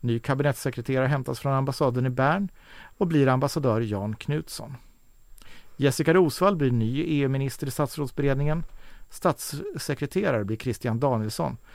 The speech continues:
fram tills nu E U-kommissionens chef i Stockholm. Försvarsminister blir Pål Jonsson, tidigare ordförande i försvarsutskottet. Han får en ny minister vid sin sida då regeringen inrättar en minister för civilt försvar.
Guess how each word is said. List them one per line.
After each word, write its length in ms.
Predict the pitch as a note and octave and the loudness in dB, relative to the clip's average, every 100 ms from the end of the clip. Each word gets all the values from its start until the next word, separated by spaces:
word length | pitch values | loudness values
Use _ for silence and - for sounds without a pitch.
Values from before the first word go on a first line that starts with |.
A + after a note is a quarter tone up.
| - - | -20 -20
fram 240 | - F3+ D#3 | 2 2 2
tills 280 | C3+ A#2+ | -4 -2
nu 200 | D#3 B2+ A#2 | 0 0 0
E 120 | B2+ | -2
U-kommissionens 800 | A2 - A#2 - D3 B2 G2 - | -2 -2 -4 -2 -2 -2 -4 -8
chef 420 | - A#2+ G#2+ - - | -8 -6 -6 -10 -14
i 200 | - - - | -12 -12 -16
Stockholm. 540 | - - - - - - - - - - - - - - - - | -12 -12 -10 -10 -10 -14 -20 -20 -20 -20 -20 -20 -20 -20 -20 -4
Försvarsminister 840 | C3+ D#3 C#3+ - B2+ C3+ - F#3 | 0 4 4 4 -2 -2 -2 -2
blir 220 | E3 B2+ G#2+ | 0 0 -2
Pål 320 | - A2+ G#2+ | -2 -2 0
Jonsson, 460 | G#2 A2+ - E3+ | -2 -2 -4 -6
tidigare 360 | E3+ C3 A#2 A2+ | -4 -2 0 0
ordförande 400 | A2+ - A2+ A2+ | -2 -2 -2 -2
i 20 | |
försvarsutskottet. 920 | C#3 D3 C3+ C3+ - C#3 - F3+ - - - - - - - | -2 -2 -2 -4 -6 -8 -4 -6 -6 -18 -20 -20 -20 -8 2
Han 120 | G#3 | 6
får 140 | G#3 | 8
en 120 | E3+ | 8
ny 160 | D3 D#3 | 8 6
minister 400 | D3+ B2+ A2+ B2 | 6 4 0 -2
vid 120 | A2+ | -2
sin 140 | - A#2+ | -4 -4
sida 440 | C#3 A2 A2 A2+ - | -2 -2 -4 -6 -4
då 100 | D#3 | 0
regeringen 400 | C#3 A#2+ A2+ B2+ | 2 2 0 -2
inrättar 380 | B2+ A2 A2 B2 | -2 -2 -4 -2
en 140 | A#2+ | -2
minister 360 | B2 A#2 G#2 A2+ | -2 -4 -6 -10
för 120 | A#2 | -10
civilt 520 | - F3 D3 A#2 B2 - | -4 -2 0 -2 -6 -8
försvar. 520 | D3+ - F#3+ B2+ | -8 -4 -4 -4